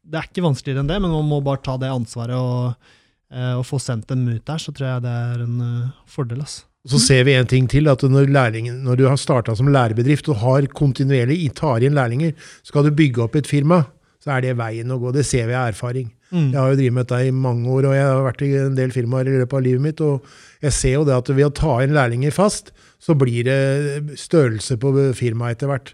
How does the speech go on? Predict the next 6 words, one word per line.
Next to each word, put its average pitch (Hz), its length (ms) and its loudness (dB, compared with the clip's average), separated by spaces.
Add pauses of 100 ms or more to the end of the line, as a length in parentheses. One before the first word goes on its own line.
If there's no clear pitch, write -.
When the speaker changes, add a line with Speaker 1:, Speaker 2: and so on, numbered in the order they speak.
(140)
Speaker 1:
Mm. 143 260 0
Speaker 2:
Og 139 80 0
de 139 240 4
gode, 135 640 2 (140)
stabile 131 720 2
rørleggere, 131 400 2